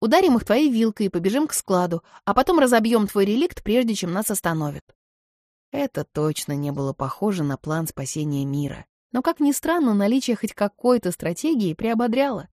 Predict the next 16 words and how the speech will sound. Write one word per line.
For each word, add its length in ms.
Харк 260
надеялся, 560
что 200
к 80
утру 380
они 240
смогут 360
придумать 380
что-нибудь 420
получше. 600
«Мы 140
сможем 340
разбить 420
его?» 220
спросила 540
Селфин, 420